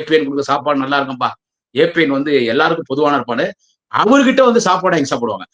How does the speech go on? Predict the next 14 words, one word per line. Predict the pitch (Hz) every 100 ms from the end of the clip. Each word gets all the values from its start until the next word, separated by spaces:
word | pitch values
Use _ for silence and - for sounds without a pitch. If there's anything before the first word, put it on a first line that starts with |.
| _
அந்த | 156 233 269
அளவுக்கு | 285 285 240
நம்பிக்கை, | 208 285 339 339 - - _ _ _ _ _ -
அந்த | 202 247
அளவுக்கு | 277 294 277
அண்ணன் | 233 208
ஏ | 214 262
பி | 269
என் | 226 202
மீது | 233
அந்த | 214 240 294
அளவுக்கு | 294 285 254
நம்பிக்கை | 226 226 247 233
வைத்திருப்பவர் | 208 208 202 196 240